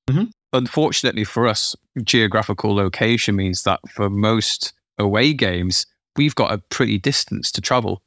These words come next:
Speaker 2: Whereas, you know, teams like Manchester or, I don't know, Arsenal.
Speaker 1: Villa.
Speaker 2: Villa,
Speaker 1: In the middle of the
Speaker 2: exactly.
Speaker 1: country.
Speaker 2: You know, they don't have to travel as far. Whereas, you know, if we wanna travel to London,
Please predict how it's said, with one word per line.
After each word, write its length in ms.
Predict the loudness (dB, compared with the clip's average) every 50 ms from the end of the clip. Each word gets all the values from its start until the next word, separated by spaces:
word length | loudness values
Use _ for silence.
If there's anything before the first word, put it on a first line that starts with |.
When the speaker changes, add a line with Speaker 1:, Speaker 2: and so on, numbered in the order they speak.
| _ _ _ _ _ _ _ _
Speaker 2:
Whereas, 580 | 0 2 2 2 2 2 0 0 0 -2 -2 -2
you 60 | 0 0
know, 140 | 0 0
teams 440 | 0 0 2 2 2 2 2 2 2
like 340 | 2 2 2 0 -2 _ _ _
Manchester 1120 | 0 2 2 2 2 0 0 -2 -2 -2 -4 -2 0 0 0 2 2 0 0 0 -2 -2
or, 220 | -2 -2 -2 -4 -6 _ _ _ _ _ _ _ _ _ _ -2
I 80 | 0 2
don't 120 | 2 2 2
know, 240 | 2 2 2 0 -4 -8 _ _ 0
Arsenal. 640 | 2 2 2 2 0 -2 -2 -2 -2 -2 -2 -4 -6 _ _ _ _ _ _ _ _ _ _ _ 0
Speaker 1:
Villa. 420 | 2 4 4 4 2 2 0 -2 -4
Speaker 2:
Villa, 400 | -4 0 2 2 2 4 4 2
Speaker 1:
In 60 | 2
the 60 | 2 2
middle 180 | 2 2 2 2
of 60 | 2
the 60 | 2
Speaker 2:
exactly. 100 | 2 2
Speaker 1:
country. 480 | 2 2 2 2 2 2 2 2 0 -2 -6 _ _ -4
Speaker 2:
You 100 | -2 0
know, 120 | 2 2 2
they 140 | 2 2 2
don't 200 | 2 0 0 0
have 160 | -2 -4 -4
to 60 | -6
travel 340 | -6 -2 -2 0 0 0 2 2
as 220 | 2 0 0 -2
far. 420 | -6 -2 0 0 2 2 0 -2 -6 _ -6
Whereas, 500 | -2 0 2 4 4 2 2 2 0 0
you 60 | 2
know, 140 | 2 2 0
if 100 | 0 0
we 100 | 0 2
wanna 180 | 2 2 2 0
travel 300 | 0 0 0 0 0 -2
to 120 | -2 0 0
London, 460 | 0 2 2 2 0 0 0 -2